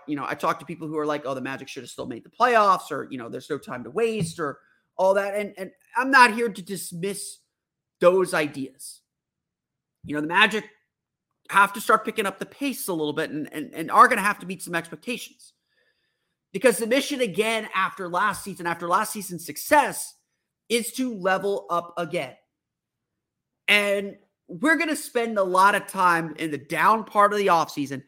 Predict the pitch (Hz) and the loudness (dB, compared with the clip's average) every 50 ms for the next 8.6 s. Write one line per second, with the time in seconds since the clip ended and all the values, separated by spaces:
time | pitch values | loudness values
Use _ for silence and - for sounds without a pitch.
0 | _ _ _ _ _ _ - 202 220 262 - - - - 254 240 220 202 190 196 | _ _ _ _ _ _ 0 2 4 4 2 2 -2 -6 -8 -8 -8 -2 2 2
1 | 202 202 - 170 175 180 180 175 190 190 185 175 175 160 160 - 156 147 156 151 | 2 2 2 0 0 0 0 0 -2 -6 -6 -6 -6 -6 -6 -8 -8 -6 -6 -6
2 | 147 143 135 131 - _ _ - - - - _ _ _ _ _ _ _ _ _ | -6 -8 -10 -12 -14 _ _ -20 -20 -20 -20 _ _ _ _ _ _ _ _ _
3 | _ _ _ _ _ - 175 165 160 160 - 175 175 175 196 190 - - - 202 | _ _ _ _ _ -6 -4 -2 -2 -2 -4 -6 -4 -4 -4 -4 -4 -6 -6 -6
4 | 208 214 214 214 208 180 165 190 190 190 190 - - _ _ _ _ _ _ _ | -4 -4 -4 -4 -4 -2 0 0 0 0 -2 -6 -14 _ _ _ _ _ _ _
5 | _ _ - 160 143 143 165 175 214 175 196 214 220 190 - 202 202 196 202 202 | _ _ -10 -8 -6 -6 -6 -8 -8 -8 -6 -6 -6 -6 -6 -8 -6 -4 -2 0
6 | 196 196 196 185 156 147 131 - - - 160 170 165 - 214 202 190 208 196 196 | 0 0 -2 -2 -4 -6 -6 -6 -6 -8 -8 -8 -8 -8 -10 -10 -8 -8 -8 -10
7 | 196 185 165 185 180 175 185 190 196 156 143 - - 165 165 185 - - 214 - | -10 -10 -12 -10 -8 -6 -4 -4 -4 -4 -6 -6 -4 -4 -4 -4 -4 -6 -10 -12
8 | - - 208 185 185 185 190 190 190 175 - | -8 -8 -8 -6 -6 -4 -4 -4 -4 -4 -6